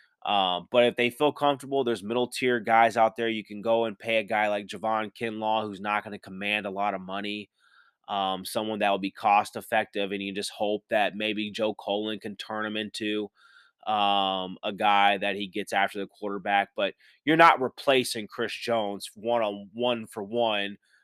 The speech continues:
um, for him. But, you know, the biggest thing is if he doesn't resign, hopefully they find a guy in the draft, and then they bring in somebody,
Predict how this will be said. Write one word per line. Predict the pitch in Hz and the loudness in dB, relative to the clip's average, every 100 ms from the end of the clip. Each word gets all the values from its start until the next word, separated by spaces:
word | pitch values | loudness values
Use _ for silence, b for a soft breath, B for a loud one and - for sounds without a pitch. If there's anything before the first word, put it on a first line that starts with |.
| _ 101 | _ -4
um, | 107 98 | -4 -4
for | 104 | -8
him. | 98 117 107 98 | -4 -4 -4 -4
But, | 104 | -4
you | 95 | -4
know, | 107 107 | -4 -6
the | 101 | -6
biggest | 92 120 117 - | -4 -2 -2 -4
thing | 110 110 | -6 -6
is | 101 | -8
if | 104 | -10
he | 110 | -10
doesn't | 95 120 120 104 | 2 4 4 -2
resign, | 107 104 110 101 98 98 - b b _ | -8 -8 -6 -4 -4 -6 -10 b b _
hopefully | 131 123 - 120 113 | 2 2 0 -2 0
they | 107 | -2
find | 101 113 110 | -2 0 0
a | 107 | 0
guy | 95 104 101 | 0 0 0
in | |
the | 98 | -4
draft, | 95 - 117 117 113 110 | -8 2 6 8 6 4
and | - 104 | -4 -8
then | 98 | -8
they | 98 | -8
bring | 92 110 110 107 | -8 -6 -4 -4
in | 110 | -4
somebody, | 104 - 101 98 98 95 95 92 | -6 -8 -6 0 0 0 -2 -8